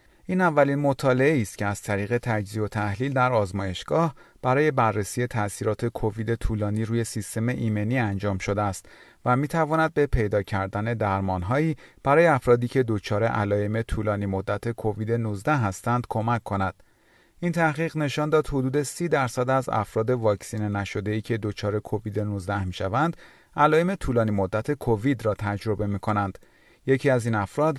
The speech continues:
ریک والترز نام دارد و می‌گوید، "این خیلی خوب است که یک تحقیق علمی به بررسی مشکل آنها پرداخته است." او گفت:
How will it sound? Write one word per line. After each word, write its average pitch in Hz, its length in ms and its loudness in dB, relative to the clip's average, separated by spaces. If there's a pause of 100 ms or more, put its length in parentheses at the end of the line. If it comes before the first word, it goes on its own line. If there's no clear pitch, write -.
ریک 147 180 -2
والترز 127 560 0
نام 160 160 0
دارد 151 300 2
و 143 120 2
می‌گوید، 120 580 0 (260)
"این 185 140 0
خیلی 170 280 2
خوب 104 240 -4
است 95 160 -4
که 107 80 -6
یک 117 280 0
تحقیق 110 460 -4
علمی 127 600 0 (240)
به - 140 4
بررسی 107 600 0
مشکل 113 480 -2
آنها 113 320 0
پرداخته 101 560 -2
است." 98 260 -4 (500)
او 165 180 0
گفت: 170 300 4